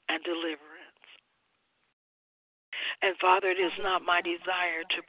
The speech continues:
pray like Job's friend or to speak as Job's friends did without revelation and understanding of who Job was and the season of Job's life.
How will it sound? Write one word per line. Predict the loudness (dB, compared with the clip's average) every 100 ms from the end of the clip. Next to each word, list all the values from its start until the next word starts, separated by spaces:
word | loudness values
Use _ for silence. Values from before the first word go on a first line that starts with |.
| -4
pray | -2 0
like | 0 0 -2 -10 -18 -20 _ 0
Job's | 4 4 0 -4 -4 -4
friend | -4 -10 -10 -16 -20 -10
or | -6
to | -4 -4 -6
speak | -2 -2 -2 -4 -8 -10 -12 -16 _ -20 _
as | 2 2 -2 0
Job's | 0 0 -4 -6 -8 -8
friends | -6 -6 -6 -10 -18 -16
did | -8 -8 -8 -12 -10
without | -8 -8 -6 -2 0 -2 -8 -16 -20 -20 -20 -20 _
revelation | -6 -4 -2 -2 -2 2 2 2 -2
and | -6
understanding | -6 -6 -2 0 0 -6 -10 -14 -18 -20 _ _ -20 -20 -20 -20 _ _ _ -6
of | -4 -4
who | -2 0
Job | 0 -4 -8
was | -8 -6 -8 -12 -18 -20 -20 _ _ _ _ _ _ _ _ -20 -20 -10 -4
and | -2
the | -2 -6 -6
season | -6 -6 -10 -12
of | -6
Job's | -6 -6 -10 -18 -14
life. | -10 -8 -10 -14 -20